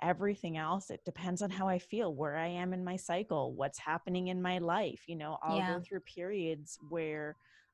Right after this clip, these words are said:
Speaker 1: I will be focused every morning, get up, go do breath work for twenty minutes, meditate for twenty minutes,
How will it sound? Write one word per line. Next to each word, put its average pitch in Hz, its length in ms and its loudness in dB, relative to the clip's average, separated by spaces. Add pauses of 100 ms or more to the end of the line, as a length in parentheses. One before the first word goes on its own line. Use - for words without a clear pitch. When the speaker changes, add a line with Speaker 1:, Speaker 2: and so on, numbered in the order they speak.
Speaker 1:
I 165 220 4
will 151 540 0 (300)
be 147 460 -6 (760)
focused - 600 4
every 170 260 2
morning, 156 560 -4 (760)
get 170 220 8
up, 156 360 6 (920)
go 175 160 6
do 165 160 4
breath 160 300 4
work 147 200 2
for - 100 -6
twenty 160 260 -2
minutes, 147 420 -2
meditate 151 440 0
for 156 100 -2
twenty 151 320 -4
minutes, 139 540 -6